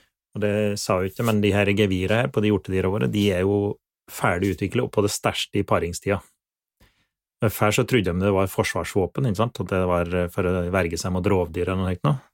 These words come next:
Eller at det hadde noe med varmeregulering å gjøre, men det, det er på en måte tilbakevist. Altså det, de er helt sikre på at det her har for å, rett og slett for å få spre genene sine, altså rituell og territoriehevding, og ikke minst da få vise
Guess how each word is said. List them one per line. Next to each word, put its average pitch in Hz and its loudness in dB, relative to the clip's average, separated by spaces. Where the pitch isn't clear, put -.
Eller 104 2
at 98 0
det 123 0
hadde 95 2
noe 98 2
med 95 0
varmeregulering 92 -2
å 92 -2
gjøre, 139 -2
men 107 0
det, 104 0
det 101 -2
er 95 -4
på - -4
en 92 2
måte - -4
tilbakevist. 98 -2
Altså 101 -4
det, 101 0
de 104 2
er 107 4
helt 127 2
sikre 107 0
på 110 2
at 98 0
det 104 4
her 104 2
har 92 0
for 101 -2
å, 98 2
rett 101 0
og 113 2
slett 98 0
for - -10
å 104 2
få - -4
spre 95 0
genene 90 0
sine, 113 0
altså 101 0
rituell 98 2
og 95 0
territoriehevding, 95 2
og 98 2
ikke 98 -2
minst 92 0
da 95 2
få 95 0
vise 98 2